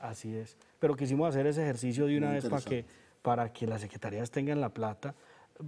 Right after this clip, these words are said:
Speaker 1: porque hay una particularidad del próximo año y es que hay ley de garantías.
Speaker 2: Ujú.
Speaker 1: Entonces, eh, vamos a garantizar, eh, esa ejecución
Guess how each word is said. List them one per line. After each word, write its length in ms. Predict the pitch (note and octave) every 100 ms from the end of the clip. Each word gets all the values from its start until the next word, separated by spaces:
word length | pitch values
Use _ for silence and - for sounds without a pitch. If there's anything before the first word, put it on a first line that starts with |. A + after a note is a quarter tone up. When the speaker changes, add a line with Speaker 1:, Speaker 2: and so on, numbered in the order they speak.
| D3
Speaker 1:
porque 240 | D#3+ C#3+ D#3
hay 60 |
una 140 | E3+ E3
particularidad 720 | D3 C#3 C3 B2+ B2 B2+ B2+
del 100 | C3+
próximo 560 | C#3+ D3+ - D3 C#3+ D3+
año 220 | A2 A2
y 100 | A#2
es 140 | A#2
que 100 | -
hay 100 | C#3
ley 220 | C#3 C#3+
de 120 | C3+ C3+
garantías. 640 | A#2 G2+ F#2+ E3 C3 -
Speaker 2:
Ujú. 100 | D#3 - - - - -
Speaker 1:
Entonces, 540 | G2+ A2 G2+ C3+ - - - _ B2
eh, 120 | G2
vamos 360 | A2 A2+ B2 C#3
a 60 |
garantizar, 840 | C3 A#2 G#2+ - G2+ - C3 A#2 - - _ _ _ _ _ _ -
eh, 340 | A2 G#2+ A2
esa 540 | - C3 C3 - C#3 C#3 -
ejecución 720 | A2+ A2+ A#2 G#2 C3 G#2+